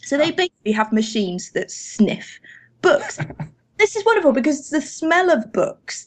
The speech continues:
Speaker 1: is so capturing of, of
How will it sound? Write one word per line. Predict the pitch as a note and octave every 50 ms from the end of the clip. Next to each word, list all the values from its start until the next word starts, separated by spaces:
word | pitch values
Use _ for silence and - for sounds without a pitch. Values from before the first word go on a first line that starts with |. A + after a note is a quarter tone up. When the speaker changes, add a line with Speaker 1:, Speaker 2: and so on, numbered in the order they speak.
| _
Speaker 1:
is | - C4 C4 B3+ B3+ - -
so | - - - - - D4 D#4+ E4 E4+ E4 C4+ A3 G3 F#2+ - - - - - - - _ _ _ _ _ _ _ _ _ _ _ _ _ _ _ _ _ _ _ _ _
capturing | - - - F#4+ - - _ - - A#3 G3+ F#3 E3 D3 C#3 D3+ F#3+
of, | G3+ - - _ _ -
of | C4 B3